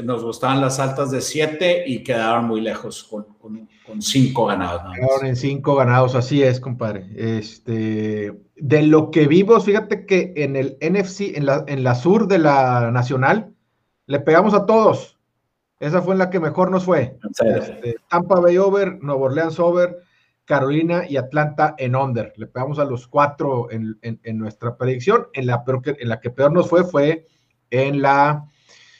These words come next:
Speaker 2: eh, este de la Nacional, en donde pegamos nada más las bajas de las Águilas, pero tanto Cowboys, Washington y New York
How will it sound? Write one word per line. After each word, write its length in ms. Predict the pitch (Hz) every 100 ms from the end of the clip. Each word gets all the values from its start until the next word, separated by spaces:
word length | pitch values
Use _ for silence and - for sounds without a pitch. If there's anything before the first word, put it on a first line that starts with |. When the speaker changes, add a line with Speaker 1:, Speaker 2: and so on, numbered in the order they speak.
| _ _ _ _ _
Speaker 2:
eh, 800 | - 147 143 143 139 135 135 -
este 480 | 185 185 175 127 -
de 120 | 131
la 100 | 131
Nacional, 540 | 123 120 120 110 92 - _ _ _ _ _ - - -
en 120 | 117
donde 200 | 117 117
pegamos 320 | 120 120 147
nada 160 | 147 147
más 160 | 147
las 160 | 147 143
bajas 400 | 143 139 165 135
de 640 | 143 131 131 131 139 - -
las 220 | 120 120
Águilas, 500 | 160 196 247 - _ _ _ _ _ -
pero 500 | 131 143 160 160 160
tanto 440 | 127 117 120 - -
Cowboys, 840 | 143 151 143 156 160 - - _ _ _ _ _ _ _
Washington 720 | 113 139 143 156 151 151 151
y 140 | - 117
New 160 | 127 143
York 340 | 156 160 160